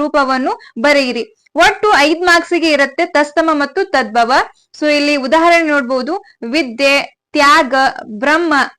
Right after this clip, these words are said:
So ಅದೇ ರೀತಿ ಬೇರೆ ಬೇರೆ ಆದಂತಹ ಪದಗಳು ಬಂದಿರ್ತದೆ. ನೆಕ್ಸ್ಟ್, ಈ ಕೆಳಗಿನವುಗಳನ್ನು ಬಿಡಿಸಿ ಬರೆಯಿರಿ. ಒಟ್ಟು ಇಲ್ಲಿ ಐದ್ ಮಾರ್ಕ್ಸ್ ಇರ್ತಾರೆ, ಪದಗಳನ್ನ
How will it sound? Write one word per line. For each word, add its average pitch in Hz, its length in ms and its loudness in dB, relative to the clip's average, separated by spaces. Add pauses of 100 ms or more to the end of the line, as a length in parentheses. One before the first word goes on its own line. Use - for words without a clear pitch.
(420)
So 277 140 -12
ಅದೇ 285 200 -2
ರೀತಿ 359 140 -4 (120)
ಬೇರೆ 311 220 2
ಬೇರೆ 311 140 4 (140)
ಆದಂತಹ 277 540 0
ಪದಗಳು 269 480 0 (100)
ಬಂದಿರ್ತದೆ. 233 540 -2 (720)
ನೆಕ್ಸ್ಟ್, 427 420 -2 (720)
ಈ 453 180 0
ಕೆಳಗಿನವುಗಳನ್ನು 339 920 2 (140)
ಬಿಡಿಸಿ 302 360 0
ಬರೆಯಿರಿ. 254 500 0 (1800)
ಒಟ್ಟು 403 220 -4 (120)
ಇಲ್ಲಿ 311 180 0 (320)
ಐದ್ 370 240 2
ಮಾರ್ಕ್ಸ್ 320 300 0
ಇರ್ತಾರೆ, 254 400 0 (380)
ಪದಗಳನ್ನ 349 500 2